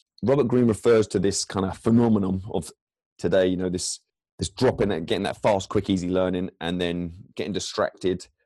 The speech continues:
and moving on before you've achieved mastery to the next thing as a, calls it the short circuit kind of phenomenon. I thought this was awesome, but it was, it makes it a lot harder for people, for us, for anyone to really focus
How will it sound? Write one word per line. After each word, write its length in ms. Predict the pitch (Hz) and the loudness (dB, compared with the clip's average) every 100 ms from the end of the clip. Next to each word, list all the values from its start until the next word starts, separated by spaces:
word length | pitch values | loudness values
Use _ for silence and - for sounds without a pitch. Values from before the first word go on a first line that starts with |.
| _ - | _ -10
and 240 | 85 90 | -6 -2
moving 260 | 104 95 95 | -2 -2 -2
on 140 | 92 | -4
before 280 | 85 - 98 | -4 -4 -2
you've 140 | 87 | -2
achieved 320 | 85 - 85 87 | -8 -8 -6 -4
mastery 420 | 98 98 - 85 | -2 -4 -6 -6
to 120 | 104 | -4
the 100 | 120 | -2
next 300 | 120 - - | -2 -6 -10
thing 220 | 87 87 - _ - | -10 -10 -14 _ -10
as 120 | 85 | -2
a, 260 | 90 82 50 - | 0 0 -2 -8
calls 180 | - 92 | -10 -8
it 80 | - | -6
the 60 | |
short 420 | 87 - 123 107 - | -8 -2 0 0 -2
circuit 540 | - 101 92 80 - _ | 0 2 0 -4 -8 _
kind 140 | - 78 | -16 -14
of 60 | |
phenomenon. 420 | - 82 71 67 - _ _ | -12 -10 -10 -12 -18 _ _
I 100 | 127 | -10
thought 120 | - 233 | -4 -4
this 140 | 117 | -4
was 120 | 98 | -2
awesome, 400 | 110 101 - 78 | 0 -2 -4 -6
but 140 | 90 82 | -4 -2
it 80 | |
was, 220 | 95 - - _ _ | -2 -4 -10 _ _
it 60 | 98 | -2
makes 360 | 117 123 - | -2 -2 -2
it 120 | 113 - | -4 -2
a 40 | 95 | -2
lot 180 | 120 - | -2 -2
harder 500 | - 135 123 110 98 | -6 -2 0 0 -4
for 300 | - 90 90 | -10 -14 -14
people, 460 | - 110 101 110 | -8 -8 -6 -8
for 240 | - 87 92 | -6 -4 -2
us, 360 | 113 - - _ _ _ - | -2 -8 -20 _ _ _ -12
for 60 | |
anyone 300 | 82 110 95 - _ - | -6 -6 -6 -10 _ -12
to 100 | 101 | -6
really 360 | 107 131 127 - - | -2 0 -2 -4 -2
focus 580 | 113 113 - 95 - | -2 -2 -4 -6 -8